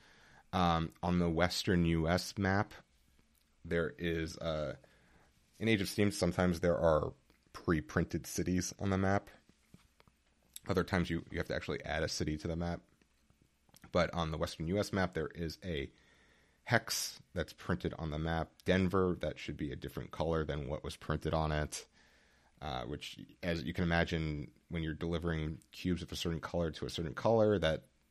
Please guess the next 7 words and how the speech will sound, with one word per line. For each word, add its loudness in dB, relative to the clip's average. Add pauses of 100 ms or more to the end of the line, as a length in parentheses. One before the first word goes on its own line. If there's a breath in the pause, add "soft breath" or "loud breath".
(240)
definitely -2
impacts -6
the -8
game -4 (560)
quite 0
a -2
bit. 0